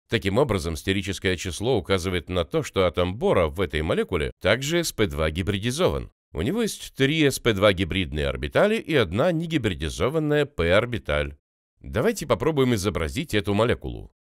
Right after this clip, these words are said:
Это атом бора. Он связан с тремя атомами фтора. И у него есть еще одна обычная p-орбиталь. Для сравнения, атом углерода имеет изначально четыре валентных электрона,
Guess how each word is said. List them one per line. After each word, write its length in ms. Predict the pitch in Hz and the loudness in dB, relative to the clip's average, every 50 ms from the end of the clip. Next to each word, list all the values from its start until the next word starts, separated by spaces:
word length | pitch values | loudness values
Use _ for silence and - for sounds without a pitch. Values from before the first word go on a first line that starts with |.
| _ _ _ _ | _ _ _ _
Это 300 | - 202 202 196 196 185 | -6 -6 -4 0 2 2
атом 320 | 175 - 185 175 175 170 147 | 2 4 4 4 4 4 0
бора. 480 | 127 117 95 76 69 65 - - - _ - | 2 2 2 2 2 0 -4 -10 -14 _ -4
Он 160 | - 131 117 98 | 0 0 2 2
связан 460 | - - 78 92 123 139 175 180 165 | 0 2 4 4 4 4 4 -2 -2
с 100 | - - | -2 -2
тремя 540 | - 113 90 82 73 76 90 131 131 95 95 | -2 -2 -2 0 0 2 2 2 4 2 2
атомами 340 | - - 110 117 117 123 | 0 0 -2 -2 0 -2
фтора. 420 | 127 - - - 107 73 64 - - _ _ _ _ _ _ - | -4 -4 0 2 2 2 0 -4 -8 _ _ _ _ _ _ -6
И 120 | 73 85 | -2 0
у 60 | 92 | 0
него 240 | 110 139 190 226 240 | 2 2 2 2 2
есть 200 | 214 - - - | 0 -2 -2 -4
еще 340 | 185 151 - - 135 135 135 | -4 -4 -4 0 2 2 2
одна 280 | 131 104 101 101 87 | 2 2 2 2 2
обычная 540 | 78 73 - 180 - - - 156 156 151 139 | 2 0 -2 -4 -4 -4 -2 2 2 2 2
p-орбиталь. 680 | - - 87 95 101 98 85 82 82 - 76 69 65 55 - _ _ _ _ _ _ _ _ _ _ _ - | 2 4 6 6 6 6 4 -2 -4 -2 -2 -2 -2 -4 -8 _ _ _ _ _ _ _ _ _ _ _ -16
Для 280 | 85 82 101 110 113 - | -8 -2 4 4 4 4
сравнения, 600 | - 110 92 92 95 135 160 135 101 85 78 80 | 4 2 2 2 2 2 0 2 2 2 2 2
атом 260 | 82 - 98 98 101 | 2 2 2 2 2
углерода 480 | 87 90 95 95 98 110 104 101 107 | 2 2 2 4 4 4 2 2 2
имеет 280 | 101 104 107 101 - - | 2 2 2 0 -2 -4
изначально 560 | 92 82 87 87 80 - 117 117 120 117 107 | -6 -2 -2 -4 0 0 0 2 2 0 -2
четыре 500 | 95 - - 117 - - 117 127 135 135 | -2 -4 -6 -6 -2 0 0 2 2 2
валентных 560 | 117 117 117 113 113 107 - - 113 101 - | 2 4 4 4 2 0 -2 -6 -8 -4 -2
электрона, 580 | 135 156 165 - - 185 147 98 69 60 - | -2 -2 -2 -4 -2 0 0 0 0 -2 -8